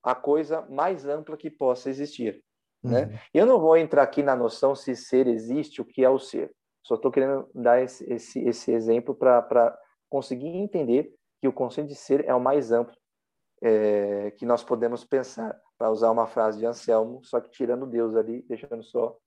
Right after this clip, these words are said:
Speaker 1: o ser.
Speaker 2: Uhum.
Speaker 1: É, então, veja, eis o problema de essencializar o ser, ou por o ser como um ente.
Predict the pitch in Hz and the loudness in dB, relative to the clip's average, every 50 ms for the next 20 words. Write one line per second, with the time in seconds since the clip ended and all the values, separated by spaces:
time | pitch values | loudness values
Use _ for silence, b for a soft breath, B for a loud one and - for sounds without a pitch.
0 | _ _ _ - - - 147 143 135 127 131 135 - _ _ _ _ _ _ _ | _ _ _ -16 -8 -4 -2 0 0 0 -2 -4 -8 _ _ _ _ _ _ _
1 | _ _ _ _ _ _ _ _ _ _ _ - 123 123 123 123 120 120 - - | _ _ _ _ _ _ _ _ _ _ _ 0 2 4 4 6 4 2 0 -6
2 | _ _ _ _ _ _ _ _ _ - 147 147 151 185 196 175 143 123 110 127 | _ _ _ _ _ _ _ _ _ -8 -6 -2 0 0 2 2 0 -2 -2 -4
3 | - - _ _ _ _ _ _ _ - 156 190 240 240 254 247 247 233 226 202 | -8 -8 _ _ _ _ _ _ _ 0 0 2 2 2 -2 -4 0 0 -2 0
4 | 151 156 170 185 196 180 165 175 165 - 180 - - 170 165 160 156 135 151 151 | 2 0 0 0 -2 -6 -6 -10 -10 -10 -10 -6 -4 -2 -2 -2 -2 2 2 2
5 | 170 180 160 - - - 135 127 110 - _ _ _ - 139 156 175 170 - 151 | 2 2 -2 -6 -4 -2 -2 -2 -2 -4 _ _ _ -2 0 0 0 -2 -4 -4
6 | 139 127 120 113 - - - 151 165 170 - - 151 156 170 180 170 147 135 131 | -4 -4 -4 -8 -10 -8 -4 -4 -4 -4 -4 -6 -6 -6 -4 -4 -4 -4 -4 -4
7 | 127 - - - - _ | -10 -14 -18 -20 -20 _